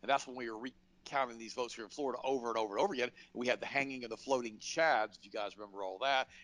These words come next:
and they were having to do these ballots and examine them to see if Gore got the vote or if Bush had gotten the vote, and they were having to do a manual recount for the entire state of Florida. So this was a giant mess twenty years ago, and now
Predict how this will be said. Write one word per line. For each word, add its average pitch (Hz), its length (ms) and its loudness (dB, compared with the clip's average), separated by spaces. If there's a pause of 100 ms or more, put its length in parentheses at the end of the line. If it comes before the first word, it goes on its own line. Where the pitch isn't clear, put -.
and 107 80 -12
they 120 60 -2
were 110 240 -8
having 120 160 -4 (120)
to 131 80 -6
do 123 80 -12
these 104 160 -12
ballots 123 400 2
and 104 80 -8
examine 123 480 0
them 110 100 -10
to 107 80 -10
see 120 260 -8
if - 160 -16
Gore 117 240 -4
got 110 240 -2
the 95 60 -14
vote 135 220 0
or 131 60 -6
if - 120 -12
Bush 185 120 -6
had 139 100 -10
gotten 95 180 -6
the 95 140 -2
vote, 120 140 2 (240)
and 117 80 -6
they 123 60 4
were 120 80 4
having 117 160 4
to 107 40 -8
do 117 120 2
a - 20 -4
manual 120 640 -2
recount 120 500 0
for - 80 -16
the 113 160 -8
entire 117 360 4
state 110 280 -2
of 113 60 -6
Florida. 117 480 -4 (320)
So 151 180 4 (220)
this 233 160 0
was 254 100 -4
a 156 80 -4
giant 113 420 2 (140)
mess 247 280 0
twenty 123 260 -10
years 220 280 -8
ago, 117 380 -4 (300)
and 123 120 -6
now 202 380 6